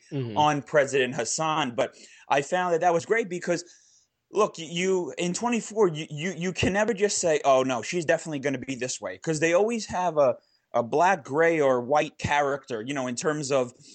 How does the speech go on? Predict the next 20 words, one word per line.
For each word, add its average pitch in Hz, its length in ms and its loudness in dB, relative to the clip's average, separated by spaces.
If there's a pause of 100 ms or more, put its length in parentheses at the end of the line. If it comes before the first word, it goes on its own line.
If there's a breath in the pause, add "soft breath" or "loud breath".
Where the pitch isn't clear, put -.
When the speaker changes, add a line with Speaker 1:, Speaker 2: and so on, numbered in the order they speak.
(140 loud breath)
Speaker 2:
the, 131 240 2
the, 123 240 -2
they're 131 180 0
gray, 156 380 4
where 139 180 2
they're 139 160 2
in 139 80 -2
the 120 80 -4
middle. 160 380 2
The, 131 240 2
you 151 80 -2
know, 147 100 0
sometimes 196 340 -4
they're 165 80 -2
never 170 220 0
black 165 280 2
or 135 80 -2
white. 135 380 -4
So 147 240 2
I, 135 120 0